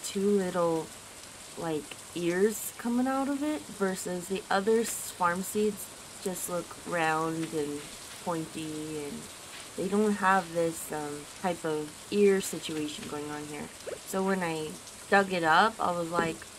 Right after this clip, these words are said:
"Whoa, what is this green star?" And it's a mossy seed, and it grows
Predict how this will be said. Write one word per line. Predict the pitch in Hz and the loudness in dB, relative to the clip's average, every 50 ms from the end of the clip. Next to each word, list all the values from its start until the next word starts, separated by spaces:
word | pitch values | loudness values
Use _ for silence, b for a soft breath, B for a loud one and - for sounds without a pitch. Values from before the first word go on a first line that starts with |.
| - - 427 | -12 -6 2
"Whoa, | - 349 320 269 214 175 | 6 10 10 10 10 8
what | - - 165 170 185 | 6 4 2 2 4
is | 196 208 202 196 | 4 4 4 4
this | 208 233 220 - | 0 -2 -2 -4
green | - - 240 254 262 254 247 | -4 -2 0 2 2 2 0
star?" | 247 - - 302 302 247 175 156 151 - | 0 2 6 6 6 6 6 2 -2 -4
And | - 180 196 | -4 -2 -2
it's | 196 196 - - - - | -2 -4 -4 -8 -6 -4
a | 196 | -2
mossy | 196 190 185 180 190 202 202 - 202 196 | 2 4 6 6 6 6 4 0 -2 -4
seed, | - - - 214 208 170 151 151 - - | -2 -2 0 0 0 0 0 -4 -6 -6
and | 175 180 | -4 -4
it | 180 156 - | -4 -4 -6
grows | - - 180 214 240 247 220 196 185 180 180 180 - | -6 -2 2 4 6 6 6 4 2 0 -2 -4 -6